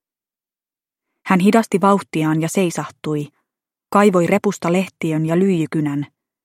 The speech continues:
Hän mittaili patsasta katseellaan ja teki muutaman varovaisen vedon.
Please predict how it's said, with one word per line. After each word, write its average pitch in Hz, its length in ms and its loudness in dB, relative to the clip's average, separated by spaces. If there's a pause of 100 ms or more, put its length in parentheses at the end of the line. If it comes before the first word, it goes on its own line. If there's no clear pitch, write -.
(500)
Hän 180 140 2
mittaili 175 520 0
patsasta 196 440 -4
katseellaan 156 760 -2 (160)
ja 175 100 2
teki 180 240 0
muutaman 180 460 0
varovaisen 160 600 -2
vedon. 139 320 -4